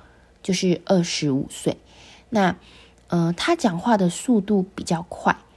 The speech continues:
连音也比较多，哦，所以可以给大家练习听力。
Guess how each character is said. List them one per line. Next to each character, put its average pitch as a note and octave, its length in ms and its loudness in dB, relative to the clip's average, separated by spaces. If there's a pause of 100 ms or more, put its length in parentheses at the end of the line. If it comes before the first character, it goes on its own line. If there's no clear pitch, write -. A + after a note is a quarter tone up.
(380)
连 F#3 480 6
音 A#3 280 2 (100)
也 F3+ 160 0
比 D3+ 100 -4
较 F3 180 0 (120)
多， E3 260 2 (360)
哦， - 160 -6 (240)
所 C#4 200 4
以 A#3+ 260 4 (200)
可 - 160 -2
以 G#3+ 80 6
给 E3+ 220 0
大 G#3+ 180 2
家 F3+ 260 2
练 F#3+ 280 4
习 D#3 240 -6
听 E3 440 -2
力。 - 180 0